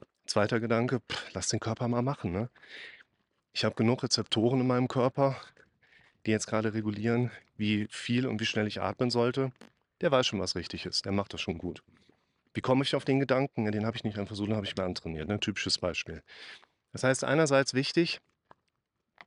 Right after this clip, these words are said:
wir dürfen ein Verständnis in die Situation mit reinbringen, die unsere ersten Ideen auch noch mal überprüft und hinterfragt. Vielleicht da vorne mal gerade warten, von hinten kommt ein Rad.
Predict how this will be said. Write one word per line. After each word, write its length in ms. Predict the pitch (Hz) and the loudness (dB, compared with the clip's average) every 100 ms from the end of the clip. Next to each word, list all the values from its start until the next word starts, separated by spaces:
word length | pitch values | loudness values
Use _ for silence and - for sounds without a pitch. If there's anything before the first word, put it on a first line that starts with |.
| _ | _
wir 100 | 110 | -2
dürfen 440 | 107 117 - 117 110 - - - - - _ _ _ _ _ _ - | 0 0 2 0 0 -8 -20 -20 -20 -20 _ _ _ _ _ _ -2
ein 360 | 113 110 110 104 - | 2 2 2 -2 -8
Verständnis 680 | - 110 - 107 143 143 135 | -4 0 2 2 2 2 4
in 60 | |
die 80 | 131 | 2
Situation 560 | 127 - 123 - 123 123 | 2 0 0 2 2 2
mit 160 | 117 | 2
reinbringen, 600 | 104 113 127 127 127 120 - - | 2 2 2 0 2 0 -4 -8
die 120 | 110 | -6
unsere 680 | 107 113 107 104 101 101 98 _ _ _ _ _ _ _ | -2 0 0 0 0 0 -4 _ _ _ _ _ _ _
ersten 420 | 117 143 - 123 | 0 0 0 -2
Ideen 500 | 110 104 143 127 95 - - | 0 2 4 4 2 -4 -4
auch 200 | 110 - | -2 0
noch 200 | 113 101 | -2 0
mal 440 | 101 92 92 90 - _ - - - - _ - _ | 0 0 0 -4 -12 _ -20 -20 -20 -20 _ -20 _
überprüft 580 | 113 104 - 135 143 - | 0 0 2 2 2 0
und 120 | 107 | 0
hinterfragt. 880 | 123 117 101 - 98 117 151 - - - _ - _ _ _ | 0 0 -2 0 0 0 -2 -8 -12 -18 _ -20 _ _ _
Vielleicht 180 | 127 131 | 0 2
da 80 | 139 | 4
vorne 260 | 151 170 | 6 6
mal 140 | 170 151 | 6 6
gerade 280 | 156 165 | 6 6
warten, 340 | 131 135 - 165 | 6 6 4 -2
von 180 | 160 147 | 0 0
hinten 260 | 175 156 | -2 -4
kommt 240 | 147 147 147 | -2 -2 2
ein 60 | |
Rad. 340 | 123 139 - | 4 2 0